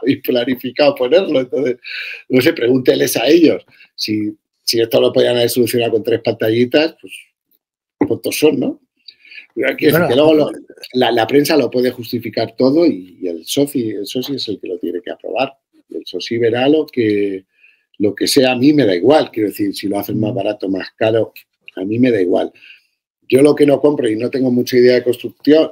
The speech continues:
Speaker 1: de construcción, pero sí de estas cosas, de, de economía y tal, de sobrecostes, que yo trabajo en una empresa de servicios financieros que, ay, que trabajo en empresas que importan y exportan, y, y sé de lo que estoy hablando.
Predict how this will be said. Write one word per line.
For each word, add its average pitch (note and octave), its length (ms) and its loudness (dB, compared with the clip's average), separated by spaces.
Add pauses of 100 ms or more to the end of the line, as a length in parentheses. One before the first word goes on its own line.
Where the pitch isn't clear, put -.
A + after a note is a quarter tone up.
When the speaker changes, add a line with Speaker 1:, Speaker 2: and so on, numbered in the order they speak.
Speaker 1:
de A#2+ 140 -2
construcción, A2+ 480 0
pero G2 160 -2
sí - 160 -6
de A#2 100 0
estas A2 280 -8
cosas, D#3 480 0 (460)
de, A2 280 4 (320)
de F#2 60 -6
economía G#2+ 520 -4
y G#2 60 -4
tal, A#2 300 0 (100)
de F#2+ 120 -2
sobrecostes, G#2 520 -4
que A2 100 -2
yo A2 120 0
trabajo A2 220 0
en A#2 40 -4
una A#2 60 -2
empresa A#2 280 -2
de A2+ 80 -2
servicios A2 340 -6
financieros A2+ 440 -2
que, A2 200 -4 (640)
ay, F2+ 120 -4
que F#2+ 120 -8
trabajo E2+ 360 -10
en G#2 60 -6
empresas G#2 300 -6
que - 80 -4
importan G#2+ 480 -2
y E2 40 -4
exportan, A2+ 480 -2
y, - 260 -20
y - 20 -20
sé - 200 -4
de A2 80 4
lo B2+ 120 4
que A2 60 -6
estoy G2 180 -6
hablando. A2+ 300 0